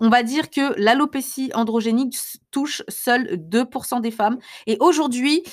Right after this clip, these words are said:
euh, ce phénomène s'est accru, entre guillemets. Donc, aujourd'hui, elle touche trois pour cent, euh, des femmes.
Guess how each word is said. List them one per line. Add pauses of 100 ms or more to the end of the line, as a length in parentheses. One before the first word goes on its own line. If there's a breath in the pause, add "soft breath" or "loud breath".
(160 loud breath)
euh,
ce
phénomène
s'est
accru,
entre
guillemets.
Donc,
aujourd'hui,
elle
touche
trois
pour
cent,
euh,
des
femmes.